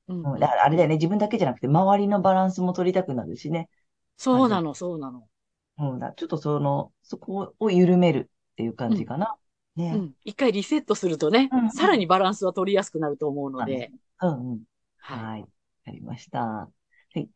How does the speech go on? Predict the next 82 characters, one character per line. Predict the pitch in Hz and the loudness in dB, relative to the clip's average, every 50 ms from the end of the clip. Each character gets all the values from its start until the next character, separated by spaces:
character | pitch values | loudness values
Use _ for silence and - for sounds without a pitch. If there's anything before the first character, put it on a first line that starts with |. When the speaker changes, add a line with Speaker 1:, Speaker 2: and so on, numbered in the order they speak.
| _ _ | _ _
Speaker 2:
と | - 370 | 0 0
い | |
う | 370 | 0
こ | 392 381 | 0 0
と | 339 190 | -2 -2
で | 127 123 | -2 -2
ね、 | 123 135 | -2 -4
こ | 143 - 156 | -4 -4 -6
こ | 147 - | -6 -2
か | - - 170 | 0 2 2
ら | 156 | 2
は | 139 123 120 | 2 0 0
カ | - - 147 | 0 0 0
エ | 143 | 2
ル | 143 147 | 2 2
姉 | 147 143 143 | 2 0 0
さ | 143 135 | 0 -2
ん | 120 120 | -2 -2
の | 117 120 | -2 -4
カ | - - 180 185 | -4 -2 -2 0
ー | 185 | 0
ド | 180 190 185 | 0 -2 -2
リ | 180 196 196 | -2 -2 0
ー | 156 | 0
デ | 151 | 0
ィ | 123 | 0
ン | - 110 | 0 -2
グ | |
な | 117 117 120 | -2 -2 -2
ら | 120 131 | -2 -4
ぬ | 123 117 113 | -4 -4 -6
カ | - - 196 202 | -6 -4 -4 -4
ー | |
ド | 208 220 | -4 -4
カ | 220 - 220 208 | -4 -4 -2 0
ウ | 220 | 0
ン | 233 | 0
セ | - 180 | 0 0
リ | 151 139 | -2 -2
ン | |
グ | 127 120 | -2 -4
を | - - | -6 -8
お | - | -10
送 | 127 123 - | -10 -8 -8
り | 117 117 | -8 -8
し | 113 - | -8 -6
た | 143 | -6
い | 135 147 | -6 -4
と | - 269 - - - | -2 -4 -4 -4 -4
思 | - 131 127 127 123 | -4 -4 -4 -4 -4
い | 123 | -4
ま | 120 120 113 113 117 123 131 | -4 -4 -2 -2 -2 -4 -6
す。 | - - - - _ _ - - _ _ | -8 -14 -20 -20 _ _ -20 -20 _ _
で、 | - - | -8 -4
今 | - 403 | -4 2
回 | 415 330 214 | 4 6 6
も | 156 131 123 | 6 4 0
ね、 | 131 135 - _ _ _ - | -2 -4 -6 _ _ _ 0
天 | 180 175 175 | 2 2 4
秤 | 165 170 160 | 4 2 2
座 | 156 165 | 0 0
さ | 160 170 160 | 0 0 0
ん | 160 | 0
に | 156 | 0
向 | 151 151 | 0 -2
け | 147 160 | -2 -4
て | 156 156 | -6 -6
三 | 156 294 302 240 | -4 -4 -2 0
枚 | 156 123 - _ _ | 0 -2 -2 _ _
カ | - - 151 147 | -6 -2 -2 -2
ー | |
ド | 123 120 | 0 -2
を | 101 - | -6 -6
ご | - 120 127 | -6 -6 -4
用 | 127 120 | -4 -6
意 | - | -6
し | - - | -8 -12
て | - - - | -16 -12 -8
お | 135 135 | -8 -4
り | 127 | -2
ま | 113 117 123 | -2 -2 -4
す。 | - - 98 - | -4 -8 -12 -14